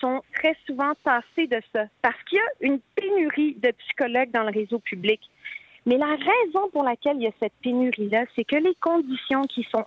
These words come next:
offertes aux psychologues, qui ont quand même de sept à neuf ans d'études, dont un doctorat, sont tellement pas compétitives avec celles qui sont offertes dans le privé. Donc, les psychologues s'en vont. Il y a juste vingt-cinq pour cent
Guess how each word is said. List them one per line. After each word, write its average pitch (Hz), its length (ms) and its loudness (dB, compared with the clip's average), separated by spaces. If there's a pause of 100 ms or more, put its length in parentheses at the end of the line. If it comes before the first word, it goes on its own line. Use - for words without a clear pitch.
offertes 269 420 0
aux 233 80 0
psychologues, 208 560 0 (340)
qui 302 120 2
ont 277 80 -2
quand 349 160 2
même 403 340 2
de 220 60 -8 (120)
sept 330 200 2
à 233 100 0
neuf 220 260 2
ans 240 140 0
d'études, 214 640 -4
dont 226 240 -2
un 202 120 0
doctorat, 202 720 -2 (600)
sont 294 220 0 (180)
tellement 403 640 4
pas 349 160 2
compétitives 302 640 -4
avec 226 240 -2 (160)
celles 311 240 2
qui - 300 -14
sont 277 260 -4
offertes 302 400 -2 (220)
dans 240 180 2
le 247 100 -2
privé. 233 540 -4 (520)
Donc, 285 440 -2
les 262 140 2
psychologues 302 540 0 (120)
s'en 269 200 2
vont. 269 220 -2 (120)
Il 233 80 2
y 247 40 4
a 262 40 2
juste 359 280 0
vingt-cinq 359 580 0 (140)
pour 302 120 -2 (140)
cent 277 200 0